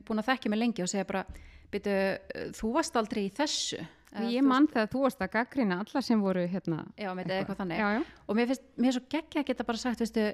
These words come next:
Speaker 1: ég vissi ekki að mér þótti þetta skemmtilegt.“
Speaker 2: Einmitt.
Speaker 1: Ég hafði aldrei prófað það.
Speaker 2: Mhm.
Speaker 1: Þannig að, þú veist, það að leyfa sér að bara svona, eh, kanna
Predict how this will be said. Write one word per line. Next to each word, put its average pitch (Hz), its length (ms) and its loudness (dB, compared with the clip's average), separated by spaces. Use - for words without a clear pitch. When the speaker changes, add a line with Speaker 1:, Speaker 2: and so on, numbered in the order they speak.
Speaker 1:
ég 196 240 2
vissi 320 360 0
ekki - 100 -2
að 185 40 0
mér 185 120 0
þótti - 320 -2
þetta - 280 -4
skemmtilegt.“ - 580 -4
Speaker 2:
Einmitt. 277 280 0
Speaker 1:
Ég 208 80 0
hafði 302 200 6
aldrei - 100 0
prófað 320 340 2
það. - 140 -4
Speaker 2:
Mhm. 220 240 0
Speaker 1:
Þannig 214 120 4
að, 202 60 2
þú - 40 -10
veist, 226 180 0
það 269 380 2
að 226 200 0
leyfa 240 340 0
sér 185 220 -4
að 196 120 -2
bara 202 140 0
svona, 196 440 0
eh, 190 460 2
kanna 254 440 4